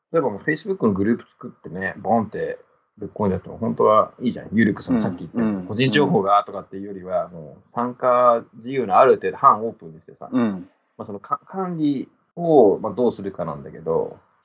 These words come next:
Speaker 1: 比較的そういう機密性のある情報なんて扱わないじゃん、多分。
Speaker 2: まあね。まあ、Facebookか、
Speaker 1: うん。
Speaker 2: もしくはミートアップとか。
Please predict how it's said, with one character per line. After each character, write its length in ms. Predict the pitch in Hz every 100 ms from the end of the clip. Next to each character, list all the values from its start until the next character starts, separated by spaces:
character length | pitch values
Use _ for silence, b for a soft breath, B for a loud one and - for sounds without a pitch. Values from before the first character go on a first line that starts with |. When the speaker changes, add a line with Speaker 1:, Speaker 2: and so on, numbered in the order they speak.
| _
Speaker 1:
比 60 |
較 140 | 156 -
的 280 | - - 156
そ 180 | 160 156
う 80 |
い 260 | 147 147 147
う 120 | - _ _ _ _ _
機 160 | - 110
密 180 | 135 -
性 240 | - 147
の 120 | 143
あ 40 | 147
る 140 | 104
情 160 | 92 92
報 100 | 95
な 80 |
ん 40 | 90
て 80 | -
扱 280 | - -
わ 60 | 117
な 120 | 151
い 40 | 113
じ 60 |
ゃ 40 | 87
ん、 60 |
多 120 | 87
分。 160 | 82 - _
Speaker 2:
ま 280 | - 131 120
あ 40 | 90
ね。 240 | 76 62 _ -
ま 160 | 135
あ、 40 | 135
Facebook 640 | 165 175 - 135 117 117
か、 120 | 113
Speaker 1:
う 40 | 110
ん。 20 |
Speaker 2:
も 120 | 117
し 80 | 131
く 80 | -
は 140 | 104
ミ 180 | 107 131
ー 40 | 139
ト 120 | 143
ア 20 |
ッ 40 |
プ 120 | 277 -
と 100 | -
か。 220 | -